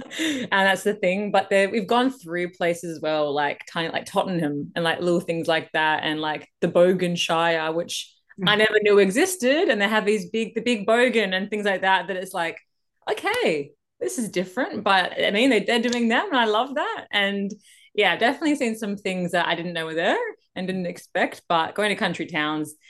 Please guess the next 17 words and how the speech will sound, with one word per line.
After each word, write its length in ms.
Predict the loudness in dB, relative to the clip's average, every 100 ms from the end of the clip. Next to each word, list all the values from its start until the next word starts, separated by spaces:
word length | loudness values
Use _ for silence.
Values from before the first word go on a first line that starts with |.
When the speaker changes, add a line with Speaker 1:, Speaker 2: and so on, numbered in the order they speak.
| -20 -2
Speaker 1:
they 120 | 2
are 140 | 4 2
so 580 | -2 0 4 6 4 2
lovely. 400 | -2 -4 -6 -2
Like, 240 | -2 -4 -2
every 360 | 2 2 2 0
place 360 | 0 0 0 -4
we've 200 | -6 -2
been, 200 | -2 -2
the 60 |
people 280 | -2 -2 0
that 80 | 0
we 80 | 0
get 160 | -2 -4
to 100 | -6
meet, 480 | -4 0 0 -2 -6 _ _ _ -2
I 380 | 2 4 4